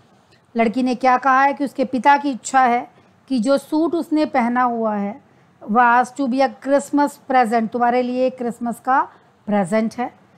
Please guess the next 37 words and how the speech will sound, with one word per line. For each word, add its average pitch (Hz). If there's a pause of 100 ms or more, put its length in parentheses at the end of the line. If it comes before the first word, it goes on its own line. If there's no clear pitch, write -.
(280)
He 254
didn't 302
have 320
to 349
return 339
it, 311
उसे 262
वापस 240
करने 240
की 220
ज़रूरत 214 (480)
नहीं 233
है। 190 (240)
And 277 (420)
if 247
he 262
wanted 262
to 285
spend 262 (540)
next 226
Christmas 285
Eve 294
in 277
the, 285 (520)
in 262
a 269 (120)
place 269
where 254
he 269
could 254 (680)
rest 285
in 302
peace, 269
और 240
अगले 240
साल 269
भी 240